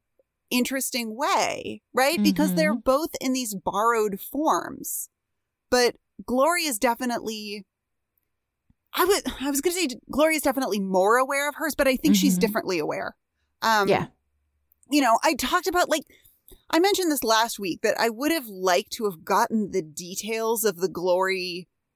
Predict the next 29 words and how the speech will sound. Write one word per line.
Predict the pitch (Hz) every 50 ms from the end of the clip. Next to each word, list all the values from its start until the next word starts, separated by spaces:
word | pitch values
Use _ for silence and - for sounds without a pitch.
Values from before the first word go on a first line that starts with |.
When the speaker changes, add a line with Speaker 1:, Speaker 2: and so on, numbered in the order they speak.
| _ _ _
Speaker 1:
storyline | - - - - - - - 202 185 190 196 208 226 220 208 208 208 202 214 220 233 240 240 262 - -
a | - 214
little | 208 190 185 190 190 214 214
bit | 196 214 -
sooner | - - - - - - 175 190 220 247 285 311 330 330 339 330 320 - _ 208
Speaker 2:
Mm-hmm. | 202 202 196 175 185 190
Speaker 1:
so | 180 175 175 320 311
that | 269 311 330
we | 269 285
could | - - 240 254
appreciate | 240 - - - - 254 247 262 262 - - 262 254 240 -
this | - 214 208
kind | - - - 208 214 190
of | 190 -
thing, | - - 196 185 180 175 165 160 - -
this, | 196 202 - -
like, | 196 185 - _
parallel | - - - - 220 233 233 240 226 202 190 175 175 170 165
between | - 180 - - - - - 202 202 196 196 196 190
Dawn | 160 - 170 175 180 180 165
and | 160 160 160
Glory | 175 196 214 262 285 254 214 202
for | 196 - 185
a | 185
few | - - 180
more | 185 170 165 - -
episodes. | 247 277 - 285 - - 170 - 190
Speaker 2:
Yeah. | 190 190 175 170
Speaker 1:
Because | 170 165 156